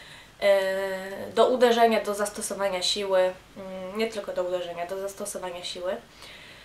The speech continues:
E, no tutaj nie chcę się rozwodzić, bo, bo sama nie mam takich doświadczeń na szczęście i, e, e,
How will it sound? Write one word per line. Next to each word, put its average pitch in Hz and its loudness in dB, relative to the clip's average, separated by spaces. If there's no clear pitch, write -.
E, 277 8
no 330 2
tutaj 330 2
nie 302 4
chcę 302 0
się 277 4
rozwodzić, 247 4
bo, 226 4
bo 220 4
sama 226 0
nie 214 0
mam 196 0
takich 202 -10
doświadczeń 202 -6
na 202 -4
szczęście 202 -6
i, 190 -8
e, 202 -2
e, 220 0